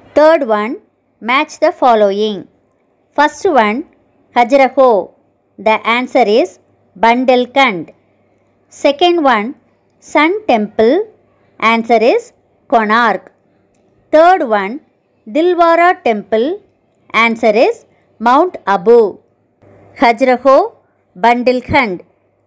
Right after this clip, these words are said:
Sun Temple, Konark. Dilwara Temple,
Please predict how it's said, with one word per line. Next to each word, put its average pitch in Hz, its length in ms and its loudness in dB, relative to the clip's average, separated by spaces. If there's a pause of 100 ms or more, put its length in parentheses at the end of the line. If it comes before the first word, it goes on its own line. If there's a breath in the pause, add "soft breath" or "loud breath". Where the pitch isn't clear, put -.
Sun 330 420 0
Temple, 269 560 0 (480)
Konark. 220 520 0 (580)
Dilwara 339 720 2
Temple, 247 540 -4